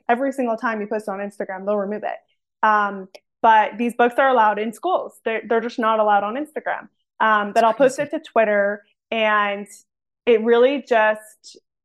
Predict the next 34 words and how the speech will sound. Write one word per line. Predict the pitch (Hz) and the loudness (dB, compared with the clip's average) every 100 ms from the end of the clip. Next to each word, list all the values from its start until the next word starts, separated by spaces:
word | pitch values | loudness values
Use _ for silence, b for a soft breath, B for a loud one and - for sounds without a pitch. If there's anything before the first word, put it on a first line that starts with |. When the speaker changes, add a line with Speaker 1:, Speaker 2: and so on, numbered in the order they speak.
| - - | -20 -8
Speaker 1:
these | 220 208 247 247 | -8 -2 -2 0
people | 302 302 349 | 0 4 4
basically | 247 247 311 302 233 214 | 4 2 0 -6 -4 -4
are | - 226 | -4 -6
coming | - 240 285 247 | -4 -4 -2 0
out | 208 208 | 2 0
in | 233 | -4
support | 220 240 - 220 208 | -8 -6 -2 -2 -2
of | 226 _ | -6 _
porn | 220 202 | -4 -4
in | 208 | -8
school. | 208 - 330 202 180 - b b b | -6 0 2 4 0 -6 b b b
Um, | - 214 208 202 - | -2 0 0 -4 -8
and | 220 220 | -6 -2
they | 226 | -2
can't | 226 269 277 285 | -2 -2 -2 -2
deny | 277 240 208 208 | -2 -2 0 0
it. | 214 208 | -2 -2
It's | 233 - 247 | -4 -4 0
unjustifiable. | 285 285 233 - 214 240 254 262 196 190 202 - _ - | 0 2 0 -2 -4 2 4 2 -2 -6 -8 -12 _ -6
And | 233 220 | -2 -2
I | 226 | -4
think | - 262 294 247 | 0 0 0 2
that | 220 - | 2 2
the | 220 | -2
way | 226 214 226 262 277 - - | -2 0 0 0 -4 -12 -6
to | 226 226 214 208 196 _ _ | -2 0 2 0 -2 _ _
really | 196 226 240 247 240 247 - | -4 0 2 2 0 -8 -6
counter | 233 233 240 311 311 311 | -4 -2 -2 -2 -2 -4
this | 220 220 214 - | -4 -6 -6 -12
porn | - 269 262 | -2 0 0
in | 226 | -4
school | 220 - 240 247 226 | -10 0 2 2 0
issue | 220 - 381 359 | -10 -6 -6 -6